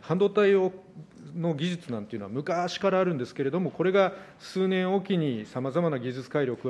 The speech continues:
えられて、どんどん性能が上がっていって、それが今、本当に安全保障上重要な技術になっていると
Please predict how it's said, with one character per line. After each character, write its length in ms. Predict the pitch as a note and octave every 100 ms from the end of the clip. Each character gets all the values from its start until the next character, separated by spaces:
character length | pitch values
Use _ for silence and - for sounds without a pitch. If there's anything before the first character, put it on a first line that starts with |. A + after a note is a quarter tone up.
| C3
え 20 |
ら 120 | B2+
れ 100 | B2+
て、 300 | B2 D3 A#2
ど 160 | G2+ E3+
ん 80 | E3+
ど 80 |
ん 60 | C#3+
性 180 | - C3+
能 120 | C3
が 120 | B2
上 60 | A#2
が 60 | G#2+
っ 20 |
て 180 | - B2
い 40 |
っ 20 |
て、 320 | - - A#2+
そ 120 | G#2+ F3+
れ 40 |
が 120 | G3
今、 360 | G3 E3 A2 - - - -
本 100 | D#3
当 80 | D3+
に 80 | C#3
安 160 | C#3+
全 160 | C3+ C#3+
保 140 | D3
障 200 | C#3+ C#3+
上 120 | C3
重 240 | G#2 A#2+ E3
要 140 | F#3
な 120 | F3
技 140 | E3 C3+
術 160 | B2
に 180 | G#2+ G#2
な 80 | A2+
っ 40 | A2+
て 140 | G#2+
い 60 | G2
る 120 | G2+
と 160 | G#2